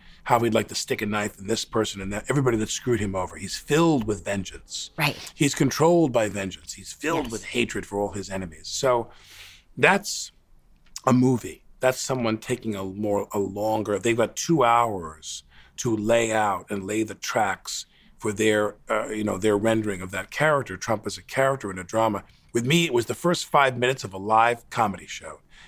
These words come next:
Speaker 1: You had to come up with something that was brassy and quick and easy. And I just remember, you know, stick your mouth out like you're gonna suck the windshield out of a car.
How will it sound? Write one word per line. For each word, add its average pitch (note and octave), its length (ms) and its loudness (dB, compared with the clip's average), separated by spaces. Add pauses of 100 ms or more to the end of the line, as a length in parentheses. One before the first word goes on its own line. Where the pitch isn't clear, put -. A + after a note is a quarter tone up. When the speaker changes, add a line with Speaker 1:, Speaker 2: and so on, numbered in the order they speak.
(120)
Speaker 1:
You C#3+ 140 -2
had E3+ 100 2
to D#3+ 60 0
come D3 180 0
up C#3 140 2
with B2 80 -6
something C3 340 -4 (300)
that A2 100 -2
was G2 140 -6
brassy A#2+ 840 2
and G#2 140 -8
quick - 400 -2
and G#2 100 -4
easy. A#2 600 -2 (420)
And A#2 100 2
I B2 60 6
just B2+ 180 -4
remember, A#2 420 0 (580)
you B2 80 -2
know, G#2 100 0
stick - 380 -4
your C3+ 80 4
mouth B2+ 340 4
out B2+ 160 4
like A2 120 -4
you're A2 100 0
gonna G#2+ 100 0
suck - 380 -2
the G#2 180 -2
windshield C3 460 2
out A2 100 4
of - 140 2
a - 20 -18
car. C#3+ 540 4